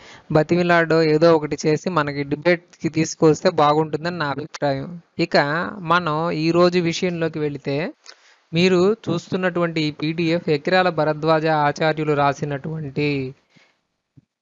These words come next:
గురు చరిత్ర, నిత్య పారాయణం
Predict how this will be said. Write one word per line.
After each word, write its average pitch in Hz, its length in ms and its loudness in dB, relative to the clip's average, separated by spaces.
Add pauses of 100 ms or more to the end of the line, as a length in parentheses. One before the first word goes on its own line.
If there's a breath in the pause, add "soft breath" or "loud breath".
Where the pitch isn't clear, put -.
గురు 170 240 2 (140)
చరిత్ర, 151 440 0
నిత్య 143 400 -2
పారాయణం 165 920 0